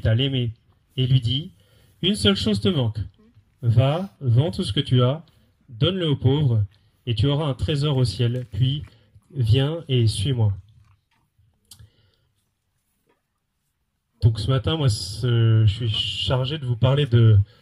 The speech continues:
cette première phrase, « Bon maître, que dois-je faire pour, euh, entrer dans la vie éternelle ? »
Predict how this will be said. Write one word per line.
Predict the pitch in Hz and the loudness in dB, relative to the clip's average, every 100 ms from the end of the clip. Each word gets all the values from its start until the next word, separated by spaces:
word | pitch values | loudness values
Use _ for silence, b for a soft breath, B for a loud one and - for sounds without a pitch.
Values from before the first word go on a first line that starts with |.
| b | b
cette | - 117 | -6 -4
première | 110 147 143 | -2 -2 -2
phrase, « | 110 160 131 | -4 -4 -4
Bon | 107 143 | 0 0
maître, | 151 156 180 - 110 101 - _ _ _ _ | 0 -2 -2 -2 -2 -2 -8 _ _ _ _
que | 139 | 0
dois-je | 135 143 - | 2 0 -2
faire | 175 160 | -4 -2
pour, | 131 120 | 0 2
euh, | 120 117 113 - _ | 2 4 2 0 _
entrer | 139 135 170 | -4 -2 -2
dans | 139 | 0
la | 123 | 0
vie | 120 139 | 2 2
éternelle ? » | 123 131 127 117 104 | 2 0 0 0 0